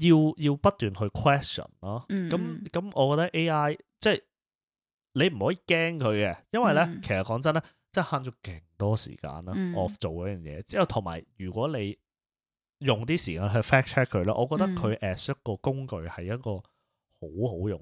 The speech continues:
Speaker 1: 嘅工具嚟嘅。
Speaker 2: 嗯，嗯。
Speaker 1: 同埋，let's say 個錯誤又好，咩都好啦，佢有啲似呢一刻，
Speaker 2: 嗯。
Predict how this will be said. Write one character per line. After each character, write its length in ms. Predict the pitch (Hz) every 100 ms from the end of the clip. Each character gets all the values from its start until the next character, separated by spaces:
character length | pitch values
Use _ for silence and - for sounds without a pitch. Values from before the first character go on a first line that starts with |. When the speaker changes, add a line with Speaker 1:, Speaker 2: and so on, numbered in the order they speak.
| 76
Speaker 1:
嘅 60 | 82
工 180 | 95
具 80 | 101
嚟 20 | 98
嘅。 180 | 202 185
Speaker 2:
嗯， 320 | 180 165 165
嗯。 40 | 196
Speaker 1:
同 140 | 120
埋， 280 | 95 87 87 - _ _ _ _ _ _ _ _ -
let's 180 | 160
say 260 | 170 - 165
個 120 | 139
錯 340 | 120 - 117 98
誤 160 | 92
又 200 | 87 85 95
好， 40 |
咩 120 | 117 120
都 100 | 107
好 100 | 92
啦， 60 | 107
佢 120 | 170
有 120 | 196 214
啲 160 | 302
似 560 | - - 101 87 92 98 - _ _ _
呢 200 | 151 185
一 100 | 180
刻， 220 | 165 -
Speaker 2:
嗯。 60 | 165